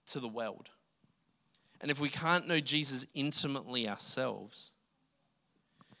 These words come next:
if we can't know Jesus intimately ourselves, then everyone else will miss out too. And that's on us, who know him and the goodness that Christ offers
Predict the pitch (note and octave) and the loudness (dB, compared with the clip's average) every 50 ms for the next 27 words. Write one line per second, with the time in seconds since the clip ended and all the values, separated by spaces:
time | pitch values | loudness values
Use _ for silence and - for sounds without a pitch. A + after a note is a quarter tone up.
0 | _ _ - - - - E3+ - C3+ - D#3+ D#3 D#3 D3+ D#3 D3+ C#3 C3+ C#3 C3+ | _ _ -18 -14 -10 -10 -8 -8 -6 -4 -2 -2 -2 0 -2 -2 -2 0 -2 0
1 | C3 C3 B2 A#2+ A#2+ A#2 B2 B2 - - C#3 B2+ A2+ G#2+ C3+ C3 B2+ B2+ B2 - | 0 0 0 -2 -4 -4 -2 0 0 0 -2 -4 -4 -4 -2 -2 0 0 0 0
2 | - A#2 G#2+ G#2 A2 G#2+ - B2+ A#2+ - - - D#3 D#3 D#3 E3+ E3+ D#3+ D#3 D3+ | 2 0 0 0 0 -2 -2 -4 -4 -4 -2 0 0 2 4 6 6 6 6 4
3 | G#2 C3+ C3+ C3 - - C3 B2 A#2+ A#2+ B2+ B2 - - A#2 A2+ - - - - | 2 0 0 0 0 -2 -2 -4 -6 -4 -2 -2 -2 -2 -2 -4 -6 -6 -8 -8
4 | - F#2+ G2 F#2+ - - _ _ _ _ _ _ _ _ _ _ _ _ _ _ | -8 -10 -18 -18 -20 -20 _ _ _ _ _ _ _ _ _ _ _ _ _ _
5 | _ _ _ _ _ _ _ _ _ _ _ _ _ _ _ _ _ _ _ _ | _ _ _ _ _ _ _ _ _ _ _ _ _ _ _ _ _ _ _ _
6 | _ _ _ _ _ _ _ _ _ _ _ _ _ _ _ _ _ _ _ _ | _ _ _ _ _ _ _ _ _ _ _ _ _ _ _ _ _ _ _ _
7 | _ - - C3 C#3 D#3 D3+ - F3 D#3 D3 - A#2+ A#2+ A#2 - - - - - | _ -4 -2 2 2 2 2 2 -2 -2 -2 -4 -6 -6 -6 -6 -4 -4 -4 -4
8 | - - - _ _ _ _ _ _ _ _ _ _ _ _ _ _ _ _ - | -6 -10 -16 _ _ _ _ _ _ _ _ _ _ _ _ _ _ _ _ -12
9 | - D3 C#3 C3 C3+ C#3 C#3+ D3+ D3+ C#3+ - C#3+ C#3+ D3 D3+ D3+ - - B2 B2 | -8 -4 -2 0 2 4 4 4 2 2 0 -2 -2 -2 -2 -6 -8 -6 -4 -4
10 | B2 A#2 - - C#3+ D3 C#3+ C3 A2+ G2 - - - - - - B2 - - - | -4 -6 -4 -4 -4 -4 -4 -4 -8 -6 -6 -6 -8 -6 -6 -6 -8 -6 -6 -4
11 | - C3+ C3 C3 B2+ - - A2 A2+ - - A#2+ A2+ A2 - - | 0 0 0 0 0 -4 -8 -8 -8 -8 -8 -6 -4 -4 -6 -6